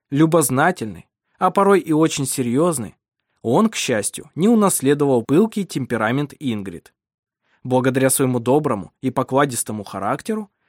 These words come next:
Даниэль делал светлыми её тяжёлые будни. Альф часто просил дочь не надрываться, подумать о своём здоровье, но Ингрид его не слушала.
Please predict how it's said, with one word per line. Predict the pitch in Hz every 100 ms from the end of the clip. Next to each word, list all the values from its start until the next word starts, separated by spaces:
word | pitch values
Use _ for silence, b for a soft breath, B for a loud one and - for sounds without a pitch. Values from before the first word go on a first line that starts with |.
| -
Даниэль | 139 135 139 185 208
делал | 165 180 160
светлыми | - 113 143 196 156 107 98 -
её | 110 104 101
тяжёлые | 104 98 110 131 120
будни. | 110 101 98 90 87 _ _ _ _ _ _ _ _ _ _ _ _ _ _ _ _ _ _ _ _ _ _ _
Альф | 117 110 139 - _ -
часто | - 123 -
просил | 202 214 202 220 208
дочь | 139 117 -
не | 156
надрываться, | 170 170 180 185 139 98 - _ _ _ _ _
подумать | 147 180 269 139 107
о | 107
своём | 143 143
здоровье, | 123 165 202 135 101 - _ _ _ b b
но | 165
Ингрид | 185 220 254 226 226
его | 202 131 143
не | 160
слушала. | - 120 104 - 90 -